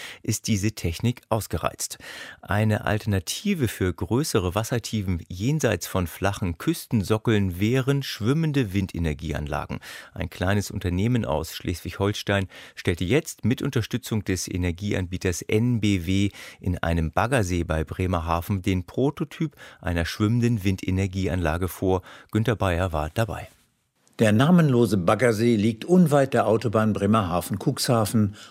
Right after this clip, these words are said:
Speaker 2: und ist durch Zaun und Gatter gesichert. An seinem Ufer stehen zwei Container,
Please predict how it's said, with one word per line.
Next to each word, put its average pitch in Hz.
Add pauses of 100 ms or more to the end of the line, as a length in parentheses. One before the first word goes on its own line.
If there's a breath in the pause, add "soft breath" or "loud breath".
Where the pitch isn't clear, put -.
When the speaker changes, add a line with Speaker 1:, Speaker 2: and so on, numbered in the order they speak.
Speaker 2:
und 131
ist 131
durch -
Zaun 101
und 107
Gatter 85
gesichert. 87 (500 soft breath)
An 107
seinem 107
Ufer 120
stehen 104
zwei 90
Container, 107